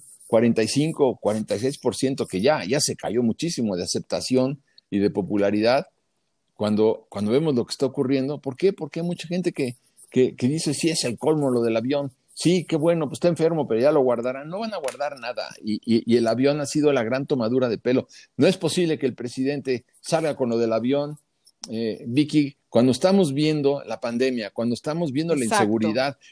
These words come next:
Speaker 1: cuando estamos viendo el huracán este Hanna, eh, eh, eh, eh, los desastres que hizo, cuando, cuando él sabe muy bien que el FONDEN, que era el Fondo Nacional para, para, para Desastres,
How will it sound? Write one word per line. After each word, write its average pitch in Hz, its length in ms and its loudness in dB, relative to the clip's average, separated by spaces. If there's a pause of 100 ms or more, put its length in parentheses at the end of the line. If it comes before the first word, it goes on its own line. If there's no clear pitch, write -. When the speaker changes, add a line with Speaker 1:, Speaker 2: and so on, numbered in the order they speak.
Speaker 1:
cuando 131 200 2
estamos 160 380 -2
viendo 170 440 -2 (180)
el 120 140 4
huracán 131 340 2
este 131 240 -6 (100)
Hanna, 139 400 -6 (260)
eh, 107 100 -4
eh, - 100 -6
eh, 110 380 -2
eh, 110 180 0
los 117 200 4
desastres 151 600 -4
que 113 120 -8
hizo, 135 460 -6 (540)
cuando, 135 340 2
cuando 131 380 4
él 180 220 2 (100)
sabe 170 280 -4
muy 170 180 -6
bien 156 280 -8
que 135 120 -4
el 123 80 -4
FONDEN, 131 480 -4
que 160 100 -4
era 156 100 0
el 143 80 -4
Fondo 143 500 -2 (260)
Nacional 127 500 -2
para, 113 420 0
para, 101 400 -2
para 104 240 -4
Desastres, 127 800 -6